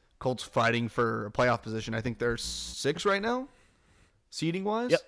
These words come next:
Speaker 1: And then the Pats are fighting for that number one spot in Lucas Oil.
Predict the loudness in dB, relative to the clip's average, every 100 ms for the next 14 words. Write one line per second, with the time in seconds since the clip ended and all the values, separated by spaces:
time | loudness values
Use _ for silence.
0 | _ _ _ _ -6 -4 -2 -2 -2 -2
1 | -2 -2 0 -2 -2 -4 -4 -6 -2 0
2 | 0 -2 _ _ _ _ _ _ _ 0
3 | 2 4 2 -4 -10 _ _ _ _ -6
4 | -6 -4 0 2 2 -2